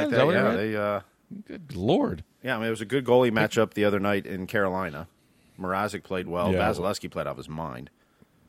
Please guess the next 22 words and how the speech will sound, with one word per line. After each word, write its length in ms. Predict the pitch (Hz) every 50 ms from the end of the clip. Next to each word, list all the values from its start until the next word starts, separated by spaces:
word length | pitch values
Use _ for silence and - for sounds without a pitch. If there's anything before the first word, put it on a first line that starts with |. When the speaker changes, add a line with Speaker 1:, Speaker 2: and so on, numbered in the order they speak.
| _ _ _ _ _ _ _ _ _ _ _ - 101
Speaker 1:
He 100 | 92 90
did. 260 | 85 87 85 82 80
Speaker 2:
on 140 | 76 78 71
Thursday. 540 | - 85 80 76 71 87 82 62 64 67 - _ _ _ _ -
Speaker 1:
Yeah. 360 | 82 82 80 76 76 76 71
Speaker 2:
Um, 60 | 73 -
Speaker 1:
Lost 240 | 98 95 90 - -
that 140 | 98 90 87
one 80 | 87 85
in 40 | 85
overtime, 520 | 87 87 85 82 - 82 80 80 82 85
but 240 | 82 87 82 - -
yeah. 160 | 92 85 80 85 98 - _ _ _ _ _ _ -
Speaker 2:
Yeah, 120 | - 107 95
Lightning, 400 | 98 113 123 123 120 120 110 -
particularly 460 | - 117 - 156 151 - 131 123 117
in 60 | 107
the 60 | 101
second 380 | - - 110 101 - 107 87 -
period 340 | - 95 90 87 85 80 76
on 160 | 78 80 76
Saturday. 600 | - - 85 76 76 73 73 69 69 65 67